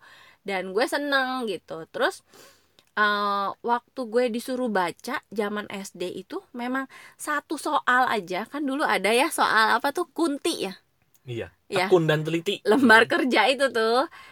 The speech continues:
Speaker 1: itu disuruh baca satu soal muter sekelas.
Speaker 2: Iya.
Speaker 1: Bagian gue itu bisa berapa menit sendiri gara-gara gue nggak kelar-kelar bacanya. A, a, a, a, gitu-gitu kayaknya. Nggak tahu kenapa menurut gue itu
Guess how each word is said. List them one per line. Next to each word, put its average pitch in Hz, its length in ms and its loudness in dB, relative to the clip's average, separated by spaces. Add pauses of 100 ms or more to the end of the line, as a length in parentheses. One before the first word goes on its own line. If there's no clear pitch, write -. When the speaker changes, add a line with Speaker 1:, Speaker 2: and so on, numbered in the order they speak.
(120)
Speaker 1:
itu 220 280 -8
disuruh 254 480 0
baca 240 400 0
satu 240 260 -2
soal 254 380 0
muter 233 640 2 (460)
sekelas. 208 840 0
Speaker 2:
Iya. - 60 -20
Speaker 1:
Bagian 196 440 0
gue 220 220 2
itu 262 160 -4
bisa 226 240 -4
berapa 180 300 -2
menit 190 300 -4
sendiri 214 520 -4
gara-gara 185 480 -4
gue 220 180 -4
nggak 247 240 -6
kelar-kelar 247 680 -6
bacanya. 247 480 -4 (460)
A, - 260 -4
a, 202 160 2
a, - 180 0
a, - 120 0 (100)
gitu-gitu 277 500 -2
kayaknya. 415 400 0 (220)
Nggak 269 240 2
tahu 285 160 -6
kenapa 285 260 -2
menurut 285 460 -4
gue 320 160 -4
itu 403 160 -6